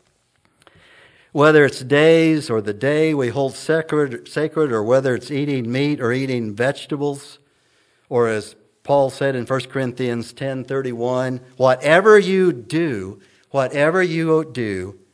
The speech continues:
we are to observe it for the Lord and give thanks to God." We are to observe it for the Lord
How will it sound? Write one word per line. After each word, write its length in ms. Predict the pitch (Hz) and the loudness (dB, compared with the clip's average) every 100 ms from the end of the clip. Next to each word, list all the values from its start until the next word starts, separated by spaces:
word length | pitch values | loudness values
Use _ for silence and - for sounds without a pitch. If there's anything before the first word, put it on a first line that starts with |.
| _ _ _ _ _ - | _ _ _ _ _ -4
we 200 | 139 156 | 4 6
are 160 | 147 | 6
to 260 | 147 147 123 | 4 0 2
observe 540 | 113 101 - 156 196 | 0 -4 2 4 4
it 180 | 214 214 | 2 0
for 160 | - 190 | -4 -2
the 120 | 190 | -2
Lord 560 | 151 127 123 123 127 123 _ - | 0 2 2 2 -2 -12 _ -16
and 140 | 113 | -12
give 200 | 110 104 | -10 -10
thanks 360 | - 113 117 - | -12 -12 -12 -16
to 100 | 117 | -18
God." 280 | 95 80 - _ _ _ _ _ _ _ _ _ _ - | -16 -18 -20 _ _ _ _ _ _ _ _ _ _ -4
We 100 | 120 | -4
are 80 | 113 | -2
to 160 | 139 | -2
observe 400 | 117 117 143 147 | -2 0 2 2
it 60 | 147 | 0
for 100 | 139 | -2
the 80 | 131 | 0
Lord 540 | 120 123 123 117 | 0 2 2 0